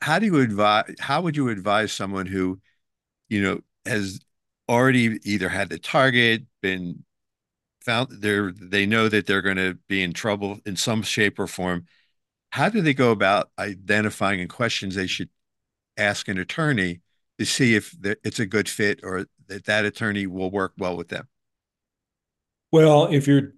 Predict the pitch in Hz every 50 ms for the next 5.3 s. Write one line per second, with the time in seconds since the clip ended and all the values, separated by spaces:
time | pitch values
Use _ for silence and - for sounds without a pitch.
0 | _ - - 143 - 135 127 - 180 185 196 185 165 139 131 135 113 101 101 170
1 | 202 233 220 165 143 131 123 - - 139 135 135 139 123 123 123 120 - - 139
2 | 131 127 135 127 - 127 113 123 120 120 113 - - - 135 123 131 123 113 107
3 | 104 - 135 127 123 123 120 113 110 104 113 123 131 127 113 107 104 101 - -
4 | 156 165 165 143 117 104 104 - 131 131 131 117 110 104 101 113 110 - 127 117
5 | 117 113 113 104 -